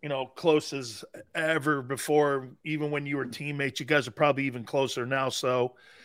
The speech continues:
uh, everyone's thinking of him. Dude, I appreciate you always finding time for me.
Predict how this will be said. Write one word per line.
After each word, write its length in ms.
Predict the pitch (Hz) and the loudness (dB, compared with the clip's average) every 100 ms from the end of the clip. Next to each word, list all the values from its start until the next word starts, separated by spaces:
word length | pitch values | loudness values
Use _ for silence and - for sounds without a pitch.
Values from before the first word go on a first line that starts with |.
| - - - - | -20 -20 -18 4
uh, 100 | 147 | 6
everyone's 440 | 147 160 165 156 | 8 8 6 4
thinking 320 | - 151 143 | 4 2 2
of 100 | 131 | -2
him. 260 | 120 123 117 | 0 -2 4
Dude, 180 | 180 202 | 10 12
I 120 | 190 | 12
appreciate 600 | 190 - 202 - 196 185 | 10 6 0 2 6 4
you 200 | 175 180 | 6 8
always 260 | 185 185 - | 10 8 4
finding 380 | 190 185 175 147 | 4 4 2 0
time 320 | 180 175 170 | 6 8 6
for 180 | 147 160 | 4 2
me. 400 | 165 175 165 | 4 2 2